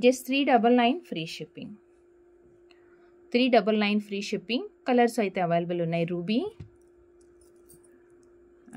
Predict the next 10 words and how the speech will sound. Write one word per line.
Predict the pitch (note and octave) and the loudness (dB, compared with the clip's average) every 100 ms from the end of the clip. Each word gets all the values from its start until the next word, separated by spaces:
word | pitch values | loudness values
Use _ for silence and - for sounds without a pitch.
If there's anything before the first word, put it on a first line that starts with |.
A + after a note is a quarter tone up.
| F3+ | -8
and, | F3+ F3+ F3 | -8 -6 -4
ఆ, | F3 E3+ F3 E3+ - | -2 -2 -6 -12 -12
మల్టీ | F3 F3+ F3+ F3 E3+ A#3 | -8 -4 -4 -4 -4 -2
కలర్. | A3+ G3 G3+ D4+ F#4 - _ _ _ _ _ _ _ _ _ _ _ _ - - _ _ G3+ | -2 -4 -4 -4 -10 -20 _ _ _ _ _ _ _ _ _ _ _ _ -20 -20 _ _ -6
మల్టీ | G3+ A3 C4 | -4 -2 0
మీన్స్ | C4+ A#3 A3 A#3 | 2 2 0 -2
త్రీ | A3 G3+ G#3 | -2 -4 -2
కలర్స్ | G#3 F#3+ F#3+ F3 | -4 -4 -6 -8
వచ్చాయండి | E3+ F#3 E3 D#3+ D#3+ | -8 -8 -8 -6 -8
ఇందులో, | D#3+ D#3+ | -10 -10